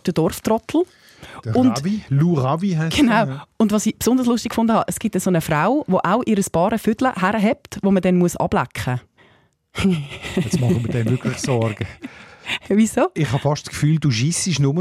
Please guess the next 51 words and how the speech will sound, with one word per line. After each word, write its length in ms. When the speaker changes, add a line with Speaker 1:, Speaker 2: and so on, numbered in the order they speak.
Speaker 2:
auf 140
Weihnachten. 680
Speaker 1:
<laughs> 40
Es 100
ist 80
jetzt 200
nicht 240
meine 180
Lieblingszeit. 580
Da 80
hast 140
du 80
total 480
recht, 260
das 100
hast 140
du 80
sehr 240
gut 220
erkannt. 320
Nein, 100
aber 140
erzähl 320
mir, 100
also 200
ich 180
meine, 200
es 100
muss 160
ja 100
schon 200
eine 80
Geschichte 400
dahinter 360
Speaker 2:
Ja, 80
Speaker 1:
haben. 340
Speaker 2:
das 160
ist 200
die 40
Fanny 520
Fessalaire, 1000
also 420
Vögel, 180
Speaker 1:
Fessalaire, 440
ja. 180
Speaker 2:
Vögel 420
in 100
die 80
Luft. 300
Speaker 1:
Mhm. 240
Speaker 2:
Äh, 520